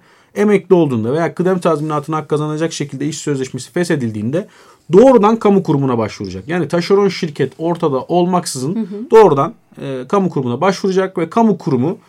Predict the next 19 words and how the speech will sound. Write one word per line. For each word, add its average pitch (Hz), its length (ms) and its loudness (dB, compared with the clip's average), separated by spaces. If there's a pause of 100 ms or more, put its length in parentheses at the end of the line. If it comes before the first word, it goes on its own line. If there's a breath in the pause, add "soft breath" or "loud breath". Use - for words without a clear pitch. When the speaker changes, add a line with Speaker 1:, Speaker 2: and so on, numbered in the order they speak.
(220 soft breath)
Speaker 1:
bütün 240 220 2
çalışmasının 165 640 0
üzerinden, 117 340 -4
yani 170 240 -4
bin 202 120 0
dokuz 180 240 0
yüz 160 80 -6
doksanda 165 420 -2
işe 147 180 -4
girmişse 151 500 -4
bin 180 140 -4
dokuz 165 220 -2
yüz 147 80 -6
doksandan 139 420 -4
iki 165 220 -8
bin 160 40 -4
on 165 200 -2
dörde 120 240 -2
kadar 139 340 -6